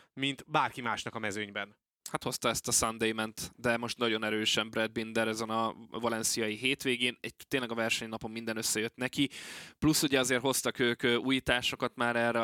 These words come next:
Speaker 2: a, a valenciai szezonzáróra, nem csak a teszt miatt, hanem abból a versenyre is,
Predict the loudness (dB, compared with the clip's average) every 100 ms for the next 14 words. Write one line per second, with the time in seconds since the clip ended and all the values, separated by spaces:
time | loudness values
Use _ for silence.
0 | 2 0 -2 0 0 2 2 2 0 0
1 | 0 0 0 0 4 4 4 2 2 2
2 | 0 -4 -4 -2 -2 -2 -4 0 0 2
3 | 0 -2 -4 0 0 2 0 4 4 4
4 | 0